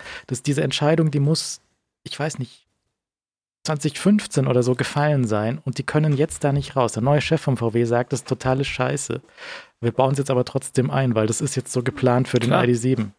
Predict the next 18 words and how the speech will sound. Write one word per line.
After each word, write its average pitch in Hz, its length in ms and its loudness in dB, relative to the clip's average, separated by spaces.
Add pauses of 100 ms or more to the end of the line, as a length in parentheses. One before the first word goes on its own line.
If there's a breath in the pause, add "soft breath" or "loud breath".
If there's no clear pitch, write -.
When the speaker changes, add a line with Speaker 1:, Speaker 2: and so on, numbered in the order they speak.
(120)
Speaker 2:
Ja, 131 140 0
was 127 100 -4
willst 113 180 -2
du - 40 -4
machen? 113 320 0 (800 loud breath)
Speaker 1:
Und 107 380 0 (500 loud breath)
das 110 160 0
ist 180 140 0
halt 135 160 2
ein 120 80 0
bisschen, 113 500 2
äh, 110 540 -2
das - 180 -8
ist 135 140 -6
so, 123 200 2 (140)
glaub 117 200 0
ich, 113 140 -4
ein 117 140 0